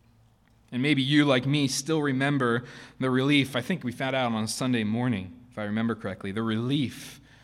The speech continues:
when we heard everyone had been saved from that dire situation. We've heard less sort of meaningful good news this past week, right? As our own Washington Nationals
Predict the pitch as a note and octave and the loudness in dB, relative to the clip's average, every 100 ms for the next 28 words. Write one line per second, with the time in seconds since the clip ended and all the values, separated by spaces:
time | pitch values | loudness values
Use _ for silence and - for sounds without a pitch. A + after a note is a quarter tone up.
0 | - - _ A2+ A#2+ A#2 - C#3+ C3+ A#2 | -20 -20 _ -4 0 0 -2 0 0 0
1 | - - B2+ C3 C3+ A#2+ A#2 A2+ A2 G2+ | -4 -10 -8 -4 -2 -2 -4 -6 -8 -10
2 | - G#2 F2 D2+ - - - _ _ _ | -10 -10 -12 -16 -20 -20 -20 _ _ _
3 | _ _ _ - A2+ A2 G2 G#2+ A2+ A2+ | _ _ _ -8 -2 -2 0 2 2 0
4 | A2 A2 G#2+ G2+ G2+ G2+ - E2+ D#2 - | -2 -8 -8 -8 -6 -8 -12 -14 -18 -20
5 | _ _ _ _ _ _ _ _ _ - | _ _ _ _ _ _ _ _ _ -20
6 | - _ _ _ _ _ _ _ _ _ | -20 _ _ _ _ _ _ _ _ _
7 | C#3+ C3 D3 C#3+ A2+ C3 E3+ D#3 - - | -2 4 6 4 -2 4 6 6 -2 -6
8 | - - - - - _ _ - _ - | -4 -6 -8 -12 -20 _ _ -20 _ -16
9 | - C#3+ A#2 A2+ B2 D3 E3+ D#3 - A2+ | -6 -2 -2 -2 -2 2 2 0 -2 -2
10 | G#2+ G#2 G#2+ C3 A#2 A2+ B2 B2+ B2+ C#3+ | -2 -4 -4 -4 -2 -2 -2 -6 -6 -4
11 | C#3+ C#3 C#3 E3 - - - _ _ _ | -4 -4 -6 -6 -8 -18 -20 _ _ _
12 | _ _ - A2 C#3 - - A#2+ A#2+ A#2 | _ _ -8 -8 -8 -12 -14 -10 -4 -4
13 | A#2 A#2+ A#2 A2+ B2 B2 B2+ A2+ A2 A2 | -4 -4 -2 0 -2 -2 -6 -4 -4 -4
14 | B2+ B2 F#2+ F2+ - - | -6 -8 -10 -12 -16 -16